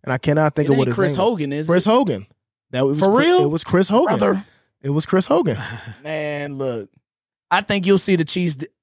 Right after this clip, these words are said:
Speaker 2: like, when Kelce retires, I think you'll see the Chiefs offense just morph into something else.
Speaker 1: Well, yeah.
Speaker 2: We don't know.
Speaker 1: I think,
Speaker 2: Like
Speaker 1: I, I, and I think, like you said,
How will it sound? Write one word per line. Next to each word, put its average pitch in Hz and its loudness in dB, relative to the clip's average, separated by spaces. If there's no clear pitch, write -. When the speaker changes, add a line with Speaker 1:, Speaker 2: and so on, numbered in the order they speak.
Speaker 2:
like, 135 -2
when 143 -4
Kelce 233 0
retires, 226 2
I 175 4
think 170 0
you'll 165 2
see 151 4
the 139 0
Chiefs 143 -4
offense 135 0
just 123 -4
morph 135 -2
into 123 -4
something 160 -2
else. 170 -8
Speaker 1:
Well, 165 4
yeah. 147 2
Speaker 2:
We 156 2
don't 165 2
know. 180 4
Speaker 1:
I 160 4
think, 185 2
Speaker 2:
Like 151 -4
Speaker 1:
I, 160 2
I, 156 0
and 160 2
I 156 4
think, 175 0
like 139 0
you 160 2
said, 110 -2